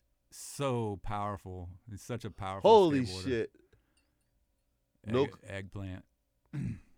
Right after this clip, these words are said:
Speaker 2: Oh, thank you.
Speaker 1: And
Speaker 2: Yeah, you guys are dropping on those ramps. They're so fast.
Speaker 1: <laughs> Yeah.
Speaker 2: <laughs>
Speaker 1: Hopefully he does a Phillips sixty-six, which he invented this trick where
Speaker 2: Oh, the internet's bad in the studio.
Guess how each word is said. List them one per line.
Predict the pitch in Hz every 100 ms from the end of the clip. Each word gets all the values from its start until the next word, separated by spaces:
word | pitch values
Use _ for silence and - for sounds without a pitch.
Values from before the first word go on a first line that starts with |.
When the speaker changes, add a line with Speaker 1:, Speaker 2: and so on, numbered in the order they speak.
| _ _ _ _ _
Speaker 2:
Oh, | - - - _ -
thank | 98 95
you. | 98 95 90 _ _ _ _ _ _ _ -
Speaker 1:
And | 98 92 90 87 85
Speaker 2:
Yeah, | 139
you |
guys | 131 147 131
are | 113
dropping | 123 190 185 156
on | 131
those | 110 95
ramps. | 127 117 -
They're | 95
so | - - - 190
fast. | 127 - 95 80 82
Speaker 1:
<laughs> | 104 - 117 123 - - - - _ _ - - -
Yeah. | 110 -
Speaker 2:
<laughs> | - 151 123 85
Speaker 1:
Hopefully | - - 110
he |
does | 101 104 98
a | 92 -
Phillips | - 95 85
sixty-six, | - 87 85 - 92 90 - - _
which | 92 85
he | 104
invented | 101 95 95 90
this | 85
trick | - 104 95 -
where | 92 87 87 -
Speaker 2:
Oh, | 117 117
the | 113
internet's | 120 123 113
bad | 101 120 127
in | 127
the | 123
studio. | - 156 165 170 165 180 185 131